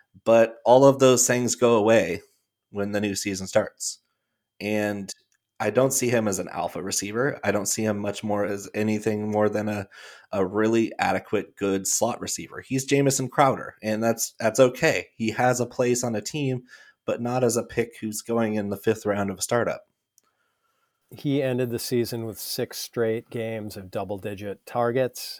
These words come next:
Speaker 2: And,
Speaker 1: Great.
Speaker 2: you know, like, great production on those targets, helped a lot of people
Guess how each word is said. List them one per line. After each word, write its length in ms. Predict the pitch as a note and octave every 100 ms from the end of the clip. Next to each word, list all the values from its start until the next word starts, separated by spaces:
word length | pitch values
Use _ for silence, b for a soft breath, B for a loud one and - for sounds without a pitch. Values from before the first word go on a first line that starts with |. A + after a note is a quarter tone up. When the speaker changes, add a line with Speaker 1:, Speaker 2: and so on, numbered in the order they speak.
| -
Speaker 2:
And, 240 | G#2+ G#2
Speaker 1:
Great. 360 | A2 - - - - G#2
Speaker 2:
you 60 |
know, 200 | A2 G2
like, 360 | A2 A2 - - _ _ _ _ _ _
great 380 | D3+ F3 F3+ -
production 460 | F3+ D#3 D3+ - D3
on 100 | C#3
those 180 | C3+
targets, 600 | - B2+ B2 B2 B2 - - _ _ -
helped 260 | C#3 C#3
a 40 | C#3
lot 220 | B2+ B2
of 100 | B2
people 560 | C3+ A#2+ B2+ A#2+ A#2+